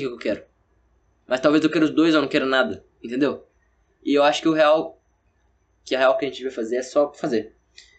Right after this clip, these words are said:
E aí no futuro a gente descobre. E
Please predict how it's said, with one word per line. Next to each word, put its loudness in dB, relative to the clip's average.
E 2
aí 4
no 0
futuro 0
a 2
gente -8
descobre. -2
E -2